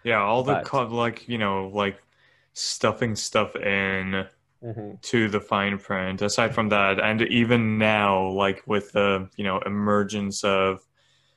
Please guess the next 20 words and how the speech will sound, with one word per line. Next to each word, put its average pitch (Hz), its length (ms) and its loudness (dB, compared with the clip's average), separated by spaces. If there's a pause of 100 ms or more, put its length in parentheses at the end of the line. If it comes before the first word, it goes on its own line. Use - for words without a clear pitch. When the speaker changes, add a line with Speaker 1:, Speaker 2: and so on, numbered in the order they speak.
(280)
Speaker 1:
you 104 80 -8
know, 95 380 -2
like, 107 160 -2
the - 80 -18
preference 110 640 -4
for 104 260 -2
internet 95 640 -4
and 95 100 -6
all 98 200 -2
that 98 160 -2
kind 98 240 -8
of 90 80 -12
stuff, - 580 -4
like, 98 220 -2
even 101 300 -4
that 101 220 0
is 98 140 -4
getting 101 260 -6
a 98 40 -4
bit 95 180 -8